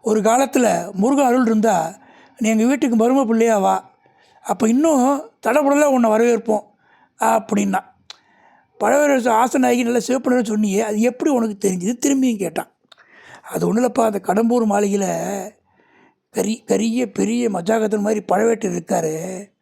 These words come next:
எருமைக்கடா மீது எதா-, யமதம் ஓடுற மாதிரி வந்துட்டு இருந்தாரு. என்னுடைய ஞாபகம் எல்லாம் அவர் மேல தான் இருந்தது. ஒரு காலத்துல அவரை போல நானும் ஆகணும் அப்படின்னு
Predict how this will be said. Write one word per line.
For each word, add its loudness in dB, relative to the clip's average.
எருமைக்கடா 0
மீது -2
எதா-, -4
யமதம் 0
ஓடுற 0
மாதிரி 0
வந்துட்டு -4
இருந்தாரு. -8
என்னுடைய 0
ஞாபகம் 2
எல்லாம் 0
அவர் 0
மேல 2
தான் 2
இருந்தது. -6
ஒரு 0
காலத்துல 2
அவரை 2
போல 2
நானும் 2
ஆகணும் 0
அப்படின்னு -2